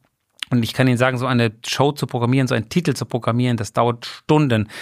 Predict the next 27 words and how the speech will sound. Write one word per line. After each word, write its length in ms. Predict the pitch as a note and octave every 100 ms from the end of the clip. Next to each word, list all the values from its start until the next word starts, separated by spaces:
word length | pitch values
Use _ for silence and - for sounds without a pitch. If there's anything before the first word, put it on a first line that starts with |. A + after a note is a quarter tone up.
| -
Da 120 | -
sitzen 260 | B2+ - B2+
drei 260 | - C3+
Programmierer 640 | D3 - B2+ B2+ C#3 C#3+ C#3
an 140 | C3
einem 300 | C3+ A#2+ A2+ - _ _ _
Titel, 400 | - D3+ D3+ D3 C#3+ - - - -
äh, 260 | - C#3+ C3+
die 420 | C3+ B2+ C3+ -
auf 160 | C#3+ B2+
verschiedene 460 | A#2 - C#3+ C3+
Cues, 420 | B2 - C#3+ D3
auf 120 | B2+ A2+
verschiedene, 640 | A#2+ - C3+ C3 B2 B2+
ähm, 580 | C3+ A#2 A#2 A#2 C3 A#2
bestimmte, 560 | A#2 - C3 B2 A2+ A2+
äh, 460 | B2+ B2 A#2+ C3 C3 -
musikalische 460 | B2 A#2+ C3 B2+
Phrasen 380 | A2 A#2+ C3 C#3+
reagieren 600 | B2 A#2+ A2+ B2+ D3 C3+
und 160 | B2 A#2+
dann, 180 | A#2+ - - - -
äh, 80 | A#2+
das 160 | A#2
Licht 300 | C3 D#3 -
drücken 240 | A#2+ A#2 A#2
müssen. 360 | A#2+ C3 B2+